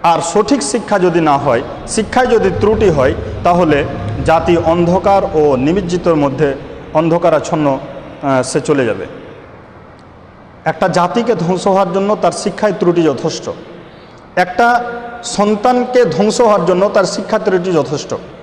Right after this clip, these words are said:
এই জন্য ভালো কোনো প্রতিষ্ঠান কিংবা ভালো কোনো ইনস্টিটিউট, ভালো কোনো মাদ্রাসা, ভালো কোনো মিশন যেখানে ইসলামিক অনুযায়ী গঠন করা হয়, ইসলামিক নিয়ম নীতি অনুযায়ী, আহ, চলে, এই হিসাবে আপনাকে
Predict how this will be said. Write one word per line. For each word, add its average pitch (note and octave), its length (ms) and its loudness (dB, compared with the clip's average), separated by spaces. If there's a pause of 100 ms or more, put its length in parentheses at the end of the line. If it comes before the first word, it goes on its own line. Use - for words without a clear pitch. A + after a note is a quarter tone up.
(300)
এই E3+ 100 2
জন্য E3+ 360 0 (320)
ভালো D#3+ 280 2
কোনো F3 220 0
প্রতিষ্ঠান E3+ 580 -2 (420)
কিংবা E3+ 300 2
ভালো D3 300 2
কোনো D#3+ 240 0
ইনস্টিটিউট, F3+ 580 0 (280)
ভালো D#3 260 0
কোনো D#3+ 220 0
মাদ্রাসা, C3 680 0 (140)
ভালো D#3+ 240 2
কোনো F3 260 0
মিশন C#3 380 0 (240)
যেখানে D3+ 420 0
ইসলামিক F#3 500 0
অনুযায়ী F3+ 320 2 (420)
গঠন E3 340 2
করা D#3+ 160 4
হয়, C#3+ 180 2 (160)
ইসলামিক E3 440 0 (360)
নিয়ম E3+ 420 2
নীতি E3 360 0
অনুযায়ী, D3+ 440 2
আহ, - 720 -2
চলে, D#3 380 2 (720)
এই E3+ 140 4
হিসাবে D3+ 400 0
আপনাকে B2+ 440 -2